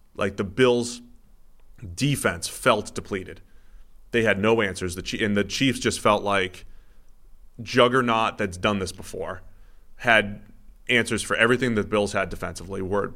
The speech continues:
not stopped, really. Um, but the Bills' game plan gave them this opportunity, gave them a chance.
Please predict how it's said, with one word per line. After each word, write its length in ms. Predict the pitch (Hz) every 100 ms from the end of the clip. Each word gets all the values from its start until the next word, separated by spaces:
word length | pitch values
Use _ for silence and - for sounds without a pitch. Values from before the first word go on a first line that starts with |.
| -
not 380 | 117 117 123
stopped, 440 | - 87 80 - - - - -
really. 400 | - 87 80 90 92 - - - -
Um, 240 | - 95 95
but 160 | 110
the 60 | 123
Bills' 280 | 120 135 110
game 260 | 127 185
plan 380 | 202 - - 98 - - - - - - - - -
gave 260 | 143 151 131
them 180 | 139
this 160 | 131 120
opportunity, 640 | 113 - - 117 87 - - -
gave 240 | 127 123
them 120 | 120
a 40 | 120
chance. 460 | - 95 - -